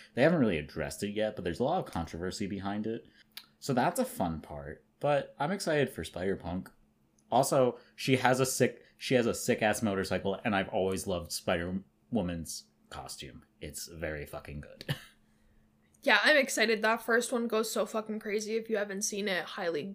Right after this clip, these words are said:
Speaker 2: fucking recommend. That animation is so fucking cool.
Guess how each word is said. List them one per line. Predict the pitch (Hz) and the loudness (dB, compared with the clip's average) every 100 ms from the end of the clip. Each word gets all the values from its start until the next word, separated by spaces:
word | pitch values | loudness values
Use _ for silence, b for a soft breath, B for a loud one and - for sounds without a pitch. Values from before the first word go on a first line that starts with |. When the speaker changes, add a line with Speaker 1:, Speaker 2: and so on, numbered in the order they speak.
| - | -8
Speaker 2:
fucking | - 190 - | -10 -10 -14
recommend. | - 196 - 123 196 | -16 -14 -14 -12 -8
That | 208 208 | -4 -4
animation | 202 196 196 - 233 240 233 | -4 -6 -6 -6 -6 -4 -4
is | 220 196 202 190 - - _ _ _ _ | -2 -2 -2 -4 -10 -20 _ _ _ _
so | - - - 226 202 | -8 -4 -2 2 2
fucking | - - - - 233 | 0 -4 -8 -8 -8
cool. | - 226 - 240 | -2 -2 -2 -10